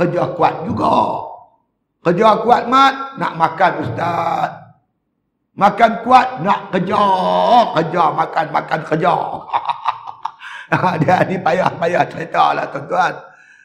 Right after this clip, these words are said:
Ah, hilang nur. Hati dia tak bercahaya. Dengan cahaya makrifah. Kita ni, tuan-tuan, boleh, hati ni kita percaya ada akhirat, ada kematian. Tapi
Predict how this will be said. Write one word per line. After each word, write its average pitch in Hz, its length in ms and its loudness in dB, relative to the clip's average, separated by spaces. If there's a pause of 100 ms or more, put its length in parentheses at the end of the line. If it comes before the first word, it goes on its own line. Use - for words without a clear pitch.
(120)
Ah, 156 1500 0 (340)
hilang 254 560 4
nur. 311 260 4 (600)
Hati - 320 2
dia 220 160 -2
tak - 160 -2
bercahaya. 190 640 0 (1300)
Dengan 175 320 -6
cahaya 185 400 0
makrifah. 180 560 -2 (560)
Kita 262 480 4
ni, 254 80 0
tuan-tuan, 226 400 4
boleh, 220 400 0
hati 214 400 0
ni 220 160 -8
kita 220 240 0
percaya 180 400 4
ada 175 240 4
akhirat, 165 420 2 (300)
ada 160 240 2
kematian. 156 560 -4 (320)
Tapi 202 320 2